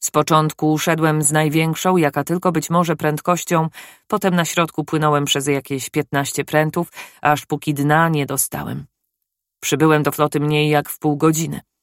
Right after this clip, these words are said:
Nieprzyjaciele na mój widok, przestraszeni jak żaby z okrętów, powyskakiwali i na wyspę uciekli.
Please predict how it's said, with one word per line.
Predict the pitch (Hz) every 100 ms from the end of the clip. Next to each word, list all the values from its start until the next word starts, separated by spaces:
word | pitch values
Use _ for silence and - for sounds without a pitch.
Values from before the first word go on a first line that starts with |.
| _ _ _ _ _ _ _ -
Nieprzyjaciele | 190 - 202 190 214 190
na | 180
mój | 175 170
widok, | 180 180
przestraszeni | - 180 170 170 165 185 180
jak | 165 156
żaby | 135 170 147
z | 127
okrętów, | 113 160 165 143 -
powyskakiwali | 185 175 - 143 143 135 165 214 - - _ _
i | 269
na | 226
wyspę | 165 143 151
uciekli. | 156 156 - - 76